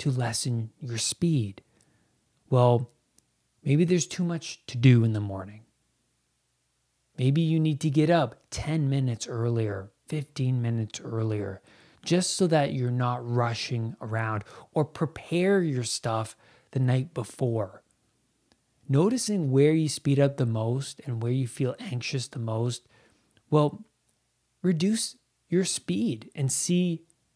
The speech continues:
and feel what that's like. It's absolutely powerful, because I remember when I was anxious, I would forget my phone, I would forget my wallet,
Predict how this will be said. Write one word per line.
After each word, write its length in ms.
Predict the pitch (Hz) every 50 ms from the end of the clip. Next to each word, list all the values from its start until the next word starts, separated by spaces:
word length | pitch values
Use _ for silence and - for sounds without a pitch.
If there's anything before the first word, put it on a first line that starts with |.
| _ _ _ _ _ _ _ -
and 180 | 139 147 127
feel 560 | - - - 185 190 175 139 123 123 135 143 - _ _ _ _ _ _
what 180 | - 139 135 -
that's 300 | 139 127 - - - -
like. 560 | 123 135 151 143 120 107 104 _ - - _ _ _ _ _ _ _ _ _ _ _ _ _ _ _ _ _ _ _ _ _ _ _ _ _ _ _ _
It's 220 | 156 135 - - - _ _ _ _ _
absolutely 600 | - 151 185 196 - - 175 175 180 175 170 147
powerful, 420 | - 147 165 170 160 139 143 127
because 320 | 120 120 131 - 147 131 -
I 220 | - 135 135 170
remember 640 | 185 170 151 143 143 151 180 196 180 139 123 120 127
when 180 | 123 135 135 127
I 80 | 127
was 160 | 127 120 120
anxious, 560 | 139 160 196 208 - - 131 120 123 120 - - - - - - _ _ - _ -
I 80 | 147
would 180 | 160 160 165 147
forget 560 | - - - 139 127 120 135 135 135 - _ _ _ _ _ _
my 220 | - 139 - - 110
phone, 600 | - - - - 160 160 160 165 165 170 170 -
I 80 | - 120
would 240 | 127 135 139 131 139
forget 440 | - - - 127 120 127 127 135
my 200 | 131 117 113 110
wallet, 760 | 104 104 110 135 165 180 180 180 180 180 175 175 170 165 160